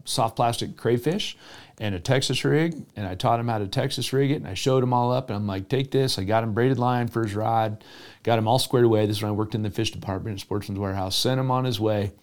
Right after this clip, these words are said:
Uh, he comes back about two weeks later, and he shows me a picture of this ridiculous, ridiculous rainbow trout with that three-inch,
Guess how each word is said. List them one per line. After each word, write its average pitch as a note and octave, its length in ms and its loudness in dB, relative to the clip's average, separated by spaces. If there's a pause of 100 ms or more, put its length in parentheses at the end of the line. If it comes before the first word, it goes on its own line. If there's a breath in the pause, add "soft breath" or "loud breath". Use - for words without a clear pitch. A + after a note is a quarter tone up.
(760 soft breath)
Uh, G2 540 -2
he B2 180 2
comes B2+ 240 0
back G#2+ 320 2
about G2+ 280 -6
two A#2+ 140 4
weeks A2 260 0
later, G2 480 0
and G#2+ 180 -2
he A2 140 0
shows A2 340 2
me G#2 80 0
a G2 60 0
picture G2 460 0
of F#2+ 120 -2
this G2 280 -4
ridiculous, G#2+ 1400 -2 (240)
ridiculous A2 1040 0
rainbow G#2 360 -2
trout G2 440 0 (360 loud breath)
with A2 240 2
that G#2 280 4
three-inch, G#2+ 680 -2